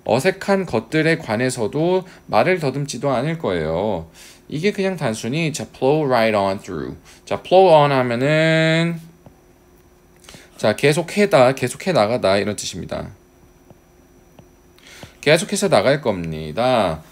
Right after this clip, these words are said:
그냥 걔는, 컴퓨터는 계속해 나갈 뿐이다 이런 얘기죠. 자, 그래서 컴퓨터는 그냥 계속해서 해 나갈 뿐입니다. 이렇게 되는 겁니다. 자, flow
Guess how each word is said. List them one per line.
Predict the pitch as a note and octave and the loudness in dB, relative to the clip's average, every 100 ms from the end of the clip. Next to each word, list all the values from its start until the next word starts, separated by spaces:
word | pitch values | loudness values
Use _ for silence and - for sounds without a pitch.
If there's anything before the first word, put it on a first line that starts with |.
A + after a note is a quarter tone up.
| - | -10
그냥 | A#3+ A#3 - | -6 -6 -4
걔는, | C#3+ C3+ G#2+ B2 A#2+ | -2 0 0 -2 -4
컴퓨터는 | - G3 G#3 F#3 F3+ | -4 -6 -6 -6 -6
계속해 | F3 A2+ - F#3 | -6 -10 -8 -6
나갈 | A2+ G#2 B2+ | -4 -4 -4
뿐이다 | D#3 C3 C3+ C3+ - | -6 -4 -4 -4 -10
이런 | B2 C3 | -8 -6
얘기죠. | E2 D2+ - C2 E2 _ - - _ _ | -8 -12 -14 -16 -16 _ -20 -20 _ _
자, | G#2 | -10
그래서 | G2 F#2+ C3+ D3 | -6 -4 -2 -4
컴퓨터는 | E3 E3+ E3+ D#3+ E3 D#3+ | -4 -8 -8 -8 -6 -6
그냥 | D3 A#2 C#3+ D#3 E3+ E3 - - | -6 -4 0 0 -2 -6 -16 -20
계속해서 | - G2+ A2+ D3+ D3+ D3 E3 E3+ | -6 -4 -2 -4 -6 -2 0 0
해 | D#3+ G3 | 0 -2
나갈 | D#3+ F2+ G2+ C3 | -2 -2 -2 -4
뿐입니다. | D3 D#3+ C#3+ F#2 F#2 G2 G#2 | -4 -4 -4 -2 0 2 0
이렇게 | G2 E2 - | -2 -6 -10
되는 | D#2 C#2+ - - - A#2+ | -10 -10 -12 -18 -10 -8
겁니다. | A2 C2 A#1+ - - - _ _ _ _ - _ _ _ _ - - _ _ _ _ _ _ _ - - _ _ _ _ _ _ _ _ _ _ _ _ _ _ _ - - - - - - _ - | -8 -8 -12 -14 -14 -18 _ _ _ _ -20 _ _ _ _ -20 -20 _ _ _ _ _ _ _ -18 -18 _ _ _ _ _ _ _ _ _ _ _ _ _ _ _ -20 -20 -20 -20 -20 -20 _ -2
자, | B2+ | 0
flow | G#2+ - G#3 A3 | 0 0 4 6